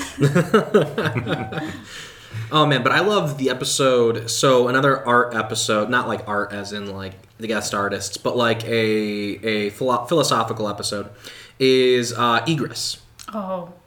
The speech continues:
Speaker 2: yep.
Speaker 1: Where Finn goes into this
Speaker 2: So
Speaker 1: dungeon
Speaker 2: that's,
Speaker 1: with
Speaker 2: like,
Speaker 1: Jake.
Speaker 2: Finn's
Speaker 1: Yep.
Speaker 2: brick moment.
Speaker 1: Yep,
Speaker 2: in the
Speaker 1: that's Finn's brick moment,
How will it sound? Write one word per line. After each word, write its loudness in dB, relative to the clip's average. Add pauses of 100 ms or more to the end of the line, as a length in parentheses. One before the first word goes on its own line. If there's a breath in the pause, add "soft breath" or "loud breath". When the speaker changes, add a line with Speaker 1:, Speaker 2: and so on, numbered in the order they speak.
(200)
Speaker 2:
yep. -12
Speaker 1:
Where 2
Finn 2
goes 4
into -2
this 0
Speaker 2:
So 0
Speaker 1:
dungeon 2
Speaker 2:
that's, 2
Speaker 1:
with 0
Speaker 2:
like, 0
Speaker 1:
Jake. 2
Speaker 2:
Finn's -4
Speaker 1:
Yep. -2
Speaker 2:
brick -4
moment. -12 (360)
Speaker 1:
Yep, 2
Speaker 2:
in -8
the -6
Speaker 1:
that's 0
Finn's 0
brick 0
moment, -4